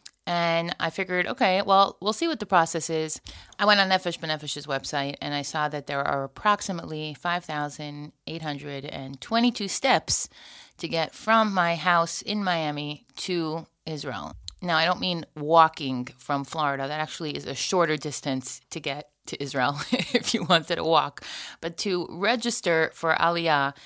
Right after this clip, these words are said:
through Nefesh B'Nefesh is a long process. Now, not because Nefesh B'Nefesh isn't awesome and they're not there to help you every step of the way. It's just that before you make Aliyah, you think that your life is in order. And then you start filling out these forms and applying for different documents, and you realize that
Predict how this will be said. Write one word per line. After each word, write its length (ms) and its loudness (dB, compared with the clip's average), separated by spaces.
through 180 -4
Nefesh 280 -2
B'Nefesh 640 -4
is 120 -2
a 60 0
long 220 2
process. 460 -2
Now, 260 4
not 220 0
because 220 0
Nefesh 320 0
B'Nefesh 420 -4
isn't 240 -6
awesome 480 0
and 240 -2
they're 100 -2
not 220 -2
there 100 0
to 120 -2
help 180 -2
you 140 -4
every 240 -2
step 240 -4
of 40 -8
the 80 -2
way. 300 -2
It's 100 -2
just 120 2
that 100 4
before 300 4
you 100 4
make 140 0
Aliyah, 440 4
you 80 -6
think 420 -2
that 160 0
your 120 -2
life 300 2
is 100 -4
in 80 -2
order. 420 4
And 120 -4
then 160 -2
you 80 -2
start 560 4
filling 340 2
out 200 0
these 180 -4
forms 600 6
and 200 -4
applying 500 4
for 300 2
different 320 -4
documents, 580 0
and 160 -6
you 100 -6
realize 460 2
that 300 2